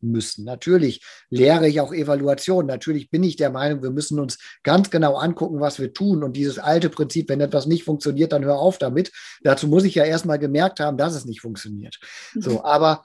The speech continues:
Speaker 1: für mich geht's eben genau darum, solange wir handeln, solange wird sich auch was verändern. Und das ist das, was ich zum Beispiel in der Zusammenarbeit mit Straßenkindern erlebt habe,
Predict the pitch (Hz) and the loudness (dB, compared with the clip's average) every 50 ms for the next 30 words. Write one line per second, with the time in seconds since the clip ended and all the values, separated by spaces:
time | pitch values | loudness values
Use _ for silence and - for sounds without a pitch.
0 | _ - - - - _ - - 147 143 165 196 196 - 208 185 185 190 185 170 | _ -20 -20 -20 -20 _ -2 0 4 4 4 4 4 2 0 0 2 0 0 0
1 | 165 156 147 143 143 151 175 185 170 - 147 151 160 156 165 160 139 135 139 139 | 0 -2 -2 -2 0 2 2 2 2 2 0 0 0 -2 -4 -6 -4 -4 -2 -2
2 | 143 165 185 202 208 190 175 175 156 - - 185 202 202 160 139 131 123 117 120 | -2 -2 -2 -2 -4 -2 -2 -4 -4 -4 -4 -4 -2 -2 -2 -4 -4 -6 -6 -4
3 | 127 123 139 151 165 160 139 135 156 175 175 - 165 156 - 143 - - 151 139 | -4 -4 -2 -2 -2 -2 0 0 -2 -2 -2 -4 -8 -8 -8 -8 -8 -6 -8 -6
4 | - - - - - 165 180 156 123 107 101 110 113 113 131 143 160 185 175 - | -6 -6 -4 -2 -2 0 0 0 0 -2 -4 -4 -4 -2 0 0 0 0 -2 -4
5 | 170 160 160 156 151 156 147 - - 143 139 139 143 143 - - 147 139 - - | -6 -4 -4 -2 -2 -4 -4 -6 -6 -2 0 0 0 0 0 -2 -4 -4 -6 -10
6 | - - - - 147 143 143 - - 151 143 147 160 165 160 147 147 156 151 147 | -20 -20 -8 -2 2 4 4 4 2 2 2 4 4 4 4 2 2 0 -2 -2
7 | 143 - - 156 175 208 202 - 165 - 160 143 131 123 117 110 104 107 107 104 | -4 -4 -4 -2 -2 -2 -2 -4 -6 -4 -4 -4 -4 -4 -4 -4 -4 -4 -6 -8
8 | - - - - - 196 202 208 | -10 -14 -14 -14 -16 -18 -20 -20